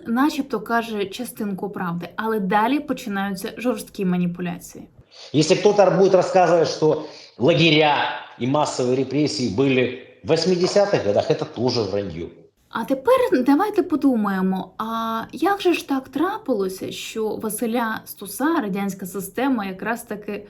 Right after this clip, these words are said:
Speaker 1: вбивала у лагерях? Як же ж так трапилося, що Олекса Тихий був позбавлений права займатися своєю роботою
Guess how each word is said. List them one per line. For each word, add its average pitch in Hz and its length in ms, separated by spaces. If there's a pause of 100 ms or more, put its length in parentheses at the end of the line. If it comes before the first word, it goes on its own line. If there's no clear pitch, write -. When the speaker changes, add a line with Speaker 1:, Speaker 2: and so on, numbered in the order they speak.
(140)
Speaker 1:
вбивала 190 840
у 185 300 (120)
лагерях? 180 760 (120)
Як 254 200
же 262 120
ж 254 120
так 254 140
трапилося, 320 580
що 240 340
Олекса 262 420
Тихий 311 500
був 262 380
позбавлений 233 760
права 220 320
займатися 196 600
своєю 185 340
роботою 330 640